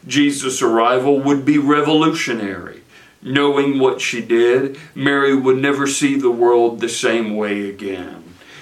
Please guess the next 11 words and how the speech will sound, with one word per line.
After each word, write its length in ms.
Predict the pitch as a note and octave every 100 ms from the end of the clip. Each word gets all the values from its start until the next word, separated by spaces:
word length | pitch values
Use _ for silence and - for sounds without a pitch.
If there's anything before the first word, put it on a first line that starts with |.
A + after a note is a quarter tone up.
| -
And 180 | A2+ A#2+
she 240 | - B2+
didn't 400 | B2+ E3+ E3+ C#3+
keep 380 | C#3+ F#3+ D#3+ B2+
his 200 | A2+ G#2
knowledge 600 | A2+ A#2+ A#2 G2+ F#2+ -
to 220 | - A#2+
herself. 840 | G#2+ G2+ - C#3 B2 - - - - - -
She 640 | - - B2 A2+ G#2 G2 - - _
proclaimed 760 | - G2 - - C3 C3 G2 E2+
it. 300 | - -